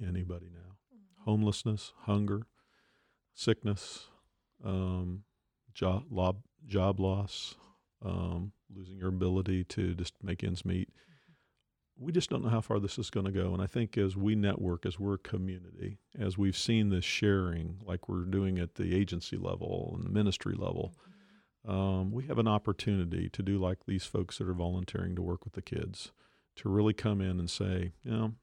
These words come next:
Speaker 1: "Not sure what happened in the past, but I know here's where we are now. And so what can we do to be involved in your life?" And so, um, I'm grateful to have been here these thirty-four years. And, um, I'm grateful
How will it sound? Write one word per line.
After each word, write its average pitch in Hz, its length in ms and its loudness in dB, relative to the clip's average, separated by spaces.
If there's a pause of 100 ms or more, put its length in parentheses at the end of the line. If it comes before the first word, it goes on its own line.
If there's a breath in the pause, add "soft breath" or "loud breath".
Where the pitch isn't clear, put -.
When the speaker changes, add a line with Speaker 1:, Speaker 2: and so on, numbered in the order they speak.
(280)
Speaker 1:
"Not 110 140 -2
sure 117 180 0
what 110 120 4
happened 107 300 0
in 104 80 0
the 104 80 -2
past, 101 440 -6 (120)
but 92 160 -4
I 90 60 0
know 92 180 0
here's 95 340 -2
where 92 140 -2
we 90 140 0
are 90 160 -2
now. 87 400 -4 (500 soft breath)
And 92 120 -6
so 95 380 2
what 98 160 0
can 98 160 0
we 95 120 2
do 87 300 -2 (180)
to 98 100 -4
be 87 100 -2
involved 85 400 0
in 82 80 -4
your 82 120 -6
life?" 87 260 -8 (840 soft breath)
And 95 180 0
so, 98 400 6
um, 90 240 2 (160)
I'm 117 120 8
grateful 107 480 6
to 104 120 0
have 90 140 4
been 87 160 2
here 90 280 0 (100)
these 87 240 -4
thirty-four 90 440 0
years. 85 340 -2 (420)
And, 87 320 0
um, 87 360 -2
I'm 90 160 -2
grateful 92 500 2